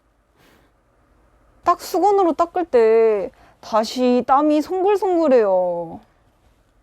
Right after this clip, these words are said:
그럴 땐 다시 샤워할까? 고민 진짜 많이 하고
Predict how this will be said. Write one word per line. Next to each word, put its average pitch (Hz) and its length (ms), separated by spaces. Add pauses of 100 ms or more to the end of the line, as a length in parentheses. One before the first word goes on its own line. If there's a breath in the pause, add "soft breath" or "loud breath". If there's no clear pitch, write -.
(1600 loud breath)
그럴 330 280
땐 349 160
다시 247 680 (320 soft breath)
샤워할까? 370 680
고민 277 320
진짜 247 680
많이 190 360
하고 247 680